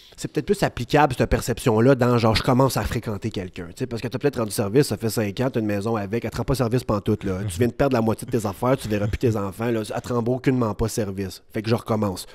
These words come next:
Tu fréquentes une personne depuis pas longtemps, ça va bien, waouh, ouais, je pense que c'est la personne que j'ai toujours voulu, puis à un moment donné, pouf,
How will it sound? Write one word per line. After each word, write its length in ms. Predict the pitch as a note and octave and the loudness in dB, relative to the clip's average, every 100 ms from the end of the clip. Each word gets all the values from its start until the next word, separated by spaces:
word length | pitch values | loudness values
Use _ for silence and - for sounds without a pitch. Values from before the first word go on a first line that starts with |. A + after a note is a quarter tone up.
| - | -16
Tu 80 | - | -4
fréquentes 400 | C3+ C3 F3+ F3+ | -2 4 4 4
une 100 | C#3+ | 2
personne 480 | B2+ A2+ C#3 D3 D#3 - - - | 0 2 4 4 2 -8 -20 -4
depuis 180 | G#2+ - | -4 -2
pas 180 | A2+ F3 | 8 10
longtemps, 440 | D#3 A2 G2+ A#2 B2 - - - - | 10 8 2 -2 -4 -8 -20 -20 -8
ça 140 | C#3+ | -2
va 140 | D3 B2+ | 0 0
bien, 260 | A#2 A#2 | 0 0
waouh, 440 | A2+ A2+ D#3 D3 C3+ | -2 2 2 2 0
ouais, 120 | B2+ | -4
je 120 | - | -6
pense 280 | D3 D3 C3 | -6 -8 -8
que 120 | C3 A#2 - - | -10 -12 -14 -8
c'est 100 | A#2+ | -8
la 80 | |
personne 460 | G#2+ C3 - C#3+ C3 | -6 -8 -4 -2 -2
que 80 | B2 | -2
j'ai 120 | A2+ | -6
toujours 440 | - E3+ C#3 C#3+ | 0 2 4 2
voulu, 440 | A#2 B2+ B2+ C#3+ C#3 | 2 4 6 6 6
puis 100 | B2 | 2
à 20 | |
un 20 | |
moment 120 | A2 A2 | -4 -2
donné, 160 | B2 | -4
pouf, 500 | - - - - - | -6 -12 -14 -16 -20